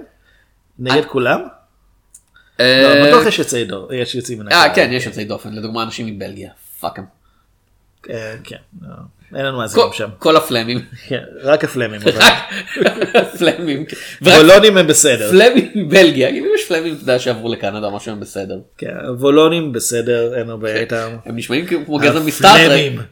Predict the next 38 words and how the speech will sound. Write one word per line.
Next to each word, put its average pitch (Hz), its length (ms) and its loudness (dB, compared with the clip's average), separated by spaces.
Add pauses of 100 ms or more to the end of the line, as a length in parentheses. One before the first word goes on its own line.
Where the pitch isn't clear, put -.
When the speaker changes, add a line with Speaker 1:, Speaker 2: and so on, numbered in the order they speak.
(300)
Speaker 2:
הוולונים 175 460 -2
נשמעים 180 260 -4
כמו 151 100 -4
גזע 135 140 0
מסטאר 127 340 -2
טרק, 156 180 -4
אז 117 80 -4
הם 117 80 -6
בסדר, 190 280 -2
הפלמים 170 280 -4
נשמעים 147 240 -6
כמו 131 100 -6
גזע 120 180 -4
מסטאר 139 380 2
וורס, 139 400 0
פאק 95 200 -8
'em. 95 40 -12 (100)
Speaker 1:
האמת 135 280 -8
שאני 156 200 0
יודע 127 160 0
שאחת 127 280 -2
המילים 123 300 -4
האהובות 120 360 -4
עליי 120 120 0
זה 113 100 -6
פלמיש. 101 720 -12 (300)
Speaker 2:
<laughs> - 960 -12
אז, 135 640 -4
אה, 131 580 0
אתה 135 120 -6
יודע, 120 380 2 (440)
המטרה 143 500 -2
של 247 160 -8
סרט 185 360 -2
זה 135 100 -4
לא 139 120 0
להיות 151 260 -2
אינסטרקציה, 143 800 -8